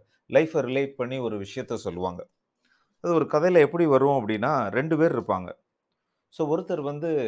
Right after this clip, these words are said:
எட்டு மணி நேரம், அ, கடினமா உழைப்பார். So, ரெண்டு பேருமே என்ன அப்படின்னா, so அவங்க வந்து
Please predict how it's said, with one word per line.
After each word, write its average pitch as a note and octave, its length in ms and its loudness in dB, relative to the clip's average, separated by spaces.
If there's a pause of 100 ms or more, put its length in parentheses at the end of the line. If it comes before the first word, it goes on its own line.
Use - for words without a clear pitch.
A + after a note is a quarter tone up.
(420)
எட்டு B2+ 300 -10
மணி D3 220 -8
நேரம், B2 640 -2 (480)
அ, A2 40 6 (100)
கடினமா C#3+ 580 0
உழைப்பார். A2 500 0
So, D#3 200 -4
ரெண்டு D#3 220 -2
பேருமே D3+ 680 0
என்ன C3 320 -2
அப்படின்னா, G#2 380 -6 (280)
so C3+ 200 4
அவங்க C3 160 0
வந்து C3 260 -4